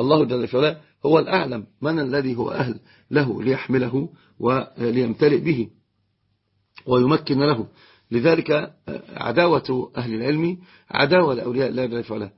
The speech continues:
عداوة أهل العلم تكون، تكون مهلكة ليست بعدها مهلكة. يعني من عاد أهل العلم حقا قد نصب نفسه محاربا لله جل في علاه، ومن صد عن العلماء فقد صد عن سبيل الله جل في علاه. وهذا الذي نحذر به كثير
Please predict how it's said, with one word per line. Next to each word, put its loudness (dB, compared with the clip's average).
عداوة 4
أهل -2
العلم 0
تكون، 0
تكون 0
مهلكة 2
ليست 0
بعدها -4
مهلكة. -4
يعني -4
من -2
عاد 0
أهل -4
العلم -4
حقا -4
قد 0
نصب -2
نفسه 0
محاربا 0
لله 0
جل 0
في -4
علاه، -6
ومن 2
صد 2
عن -4
العلماء -2
فقد -6
صد 0
عن -2
سبيل 0
الله 0
جل -2
في -4
علاه. 0
وهذا 2
الذي 2
نحذر -2
به 0
كثير 0